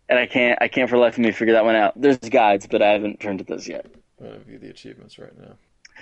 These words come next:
Speaker 1: Um, or, like, "This achievement is impossible," or something like that. It's,
Speaker 2: <laughs>
Speaker 1: uh, but it's, man, uh, yeah, I, I would really recommend,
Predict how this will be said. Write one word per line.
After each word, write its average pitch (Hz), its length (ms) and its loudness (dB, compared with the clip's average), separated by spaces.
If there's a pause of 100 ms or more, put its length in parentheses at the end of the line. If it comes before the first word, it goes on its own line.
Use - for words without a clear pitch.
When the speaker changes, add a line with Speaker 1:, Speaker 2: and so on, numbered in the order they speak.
(560)
Speaker 1:
Um, 98 340 -6
or, 135 120 2
like, 131 160 2
"This 127 140 -2
achievement 127 320 0
is 101 80 -4
impossible," 98 600 -10
or 113 100 0
something 101 220 -6
like - 100 -18
that. - 180 -6
It's, - 320 -6 (180)
Speaker 2:
<laughs> - 180 -12
Speaker 1:
uh, 104 280 -6 (320)
but 117 140 2
it's, - 320 -4
man, 120 360 -4 (680)
uh, 117 420 2 (300)
yeah, 131 260 2
I, 143 200 0
I 165 180 4
would 196 140 4
really 190 220 4
recommend, 131 600 0